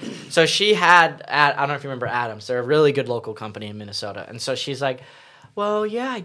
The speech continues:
actually get these little, like, bugs, like, these little spiders in the webs." And she's like, "I, all I do is host parties with," and she, like, looks at me, she's like, "with important people. So I can't be having these bugs around." And so at this point, dude,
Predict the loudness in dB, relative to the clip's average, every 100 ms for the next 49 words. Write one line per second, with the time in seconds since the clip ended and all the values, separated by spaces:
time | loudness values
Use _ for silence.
0 | -10 -8 -4 -6 -6 _ -10 -8 -8 -8
1 | -4 -2 0 -2 -4 -12 _ -6 -2 0
2 | -2 -6 -6 -10 -10 -10 -10 -12 -12 -10
3 | -8 -8 -2 0 2 0 -6 -6 -4 -4
4 | -6 -6 -10 -10 -6 -4 -4 -4 -4 -4
5 | -4 -4 -4 -4 -4 -2 -2 -4 -6 -10
6 | -10 -10 -6 -2 -2 -2 -6 -8 -6 -6
7 | -4 -4 -6 -4 -6 -6 -6 -6 -4 -6
8 | -6 -12 -20 _ -6 -4 0 0 0 -2
9 | -4 -6 -4 2 2 2 -6 -10 -10 -8
10 | -4 0 0 2 4 4 4 0 0 -6